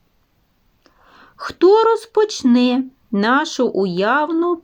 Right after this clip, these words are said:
подорож? Андрійку, ти? Оленка обернулась і відразу помітила, як зашарілося обличчя її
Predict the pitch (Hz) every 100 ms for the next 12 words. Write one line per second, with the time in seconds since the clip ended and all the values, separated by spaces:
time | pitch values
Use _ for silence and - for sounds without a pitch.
0 | _ 220 208 190 180 185 185 190 - -
1 | _ _ _ _ _ _ _ _ _ _
2 | _ _ _ - 254 294 294 277 262 214
3 | 170 - 175 185 - 349 415 427 427 _
4 | _ _ _ _ _ _ _ _ _ _
5 | _ - _ - 320 392 508 453 - 254
6 | 202 185 185 185 196 294 330 302 262 254
7 | - 262 294 262 359 381 359 226 226 175
8 | 175 185 262 339 339 330 269 247 240 233
9 | 285 269 220 214 202 - 180 175 196 185
10 | 170 170 175 170 165 170 175 262 311 294
11 | - 247 202 165 165 160 208 254